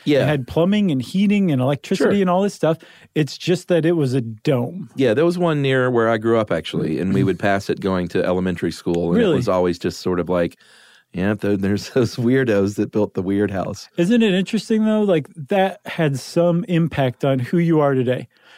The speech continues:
Speaker 2: No
Speaker 1: Yeah,
Speaker 2: matter how
Speaker 1: probably.
Speaker 2: minute or how small, but seeing that every, every day or every
Speaker 1: Yeah.
Speaker 2: weekday,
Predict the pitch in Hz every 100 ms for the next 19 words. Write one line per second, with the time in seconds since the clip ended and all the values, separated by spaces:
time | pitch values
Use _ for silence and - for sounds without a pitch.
0 | _ 113 131 180 117 202 220 233 233 240
1 | 233 170 208 - 185 147 135 - - 269
2 | 285 220 156 147 190 165 196 185 - -
3 | 180 202 143 160 190 185 139 143 135 -
4 | 135 165 - - 135 143